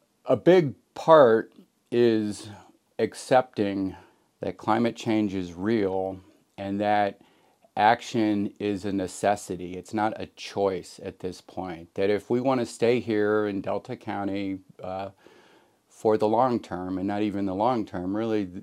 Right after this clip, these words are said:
the medium term, right? If we wanna project ourselves and our families out here fifty years into the future,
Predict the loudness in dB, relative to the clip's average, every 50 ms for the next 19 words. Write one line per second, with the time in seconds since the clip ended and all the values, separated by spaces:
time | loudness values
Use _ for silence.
0 | -12 -10 -8 -6 -4 -2 -2 -2 -2 -2 -4 -4 -6 -10 -12 -14 -14 -12 -12 -12
1 | -12 -10 -8 -4 -2 -2 0 0 -2 -2 0 0 0 2 2 2 2 2 2 0
2 | -2 -2 -2 0 4 8 8 8 8 6 2 -2 4 6 8 8 8 6 4 4
3 | 6 6 8 6 6 4 0 0 0 2 0 0 -2 -2 0 0 0 0 0 0
4 | 0 0 2 2 2 0 0 0 0 2 2 2 0 0 2 2 2 2 0 -2
5 | -4 -2 0 0 0 0 0 -2 -2 -4 -4 -2 -2 -2 -2 -2 -4 -6 -8 -8
6 | -8 -8 -8 -6 -4 -2 0 0 -2 -4